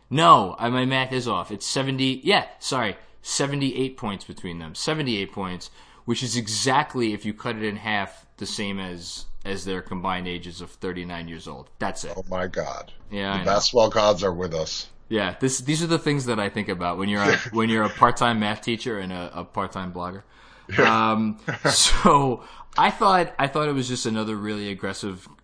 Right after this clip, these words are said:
Speaker 1: um, game from Frank. Uh, I, I, I'm, so tell me if I'm imagining this. I think what I've been saying after the last two games and again after this game,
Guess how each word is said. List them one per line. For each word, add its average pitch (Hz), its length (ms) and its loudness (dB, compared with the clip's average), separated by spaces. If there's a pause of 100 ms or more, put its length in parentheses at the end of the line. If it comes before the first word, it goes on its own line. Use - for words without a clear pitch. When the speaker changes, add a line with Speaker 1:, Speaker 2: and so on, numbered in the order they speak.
Speaker 1:
um, 90 460 -6 (140)
game 101 340 -4
from 127 240 -8
Frank. 143 400 -4 (240)
Uh, 98 40 -8
I, 95 460 -6
I, 101 180 -6 (340)
I'm, 151 360 4 (600)
so 143 380 2 (320)
tell 160 180 2
me 170 140 2
if 156 120 -2
I'm 135 160 2
imagining 101 580 -2
this. 87 260 -8
I 113 120 -6
think 143 360 -6 (320)
what 120 180 -2
I've 131 140 -2
been 143 100 -4
saying 110 560 -4 (560)
after 101 720 -4 (1040)
the 101 220 -4
last 101 380 -4
two 113 120 -4
games 110 360 -4
and 92 120 -8
again 92 240 -8
after 90 280 -10
this 90 160 -10
game, 85 300 -12